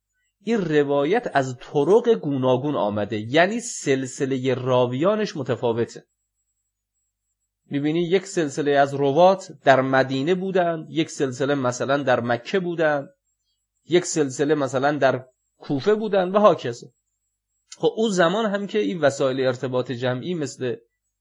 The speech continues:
اینترنت و گوشی‌های هوشمند و اینها نبوده که بگیم آقا اینا با هم دیگه تو یک شبکهٔ اجتماعی توطئه چینی کردن که یه خبر دروغ رو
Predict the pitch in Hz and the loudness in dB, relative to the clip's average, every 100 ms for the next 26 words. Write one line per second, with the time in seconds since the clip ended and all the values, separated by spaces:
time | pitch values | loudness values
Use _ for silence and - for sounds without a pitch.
0 | _ _ _ - 127 127 127 139 175 180 | _ _ _ -4 -2 0 -2 -2 -2 -2
1 | 147 - - 123 110 127 131 151 131 117 | -4 -8 -10 -8 -6 -2 -2 -2 -4 -8
2 | - 139 156 139 120 151 156 220 226 139 | -8 -6 -6 -6 -4 -4 -2 -2 -2 -6
3 | 123 113 95 - - 135 127 120 120 127 | -4 -6 -6 -6 -6 -4 -4 -4 -4 -4
4 | 117 110 113 110 107 127 156 - _ _ | -4 -4 -4 -6 -6 -4 -4 -8 _ _
5 | _ _ 123 131 - 123 113 110 127 123 | _ _ -4 -4 -2 -2 -2 -2 -4 -6
6 | - 110 104 120 160 - _ _ _ _ | -6 -6 -4 -4 -6 -12 _ _ _ _
7 | - 120 113 113 107 113 117 151 160 147 | -6 -6 -2 -4 -4 -6 -8 -4 -4 -4
8 | 143 143 143 147 - 107 110 107 107 110 | -6 -4 -6 -6 -6 -2 -2 -2 -4 -6
9 | 117 139 131 117 104 87 | -2 -2 -2 -2 -4 -6